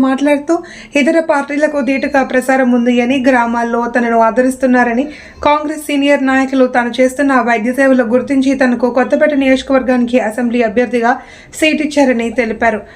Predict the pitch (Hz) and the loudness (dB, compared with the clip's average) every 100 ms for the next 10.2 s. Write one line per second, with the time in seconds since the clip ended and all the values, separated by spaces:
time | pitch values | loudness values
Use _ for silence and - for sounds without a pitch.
0 | - 269 254 262 269 254 262 262 285 302 | -6 -2 0 0 -2 0 2 2 0 -4
1 | 302 294 294 285 277 262 262 269 240 240 | 0 0 0 -2 0 0 2 4 2 0
2 | 277 285 269 269 247 240 254 262 254 262 | -4 0 0 2 2 0 0 0 0 -2
3 | 262 240 240 254 254 254 294 277 277 262 | 0 -2 -2 -2 -4 0 0 0 0 -2
4 | 269 269 277 262 247 262 285 - - - | 0 2 2 2 2 0 -2 -12 -20 -2
5 | 277 277 277 302 285 269 247 240 240 254 | 0 0 -2 -4 0 2 2 0 0 0
6 | 214 254 247 226 233 220 214 - - 262 | 0 -2 -2 -2 -2 -2 -6 -12 -6 2
7 | 277 277 311 294 294 277 262 254 262 285 | 2 2 -4 0 2 2 2 2 2 0
8 | 277 262 262 247 240 247 240 254 262 262 | -2 0 2 4 2 0 0 -2 0 0
9 | 254 254 - 247 233 247 240 233 233 208 | 0 0 0 0 2 0 0 -2 -2 0
10 | 233 | -2